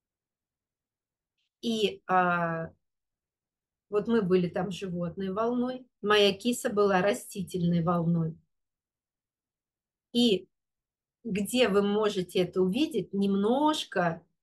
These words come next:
это похоже в фильме «Аватар». Растительный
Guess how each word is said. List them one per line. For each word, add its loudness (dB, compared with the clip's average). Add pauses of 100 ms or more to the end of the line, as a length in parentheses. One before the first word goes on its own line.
это -2
похоже 0
в -12
фильме -2
«Аватар». -2 (2500)
Растительный 0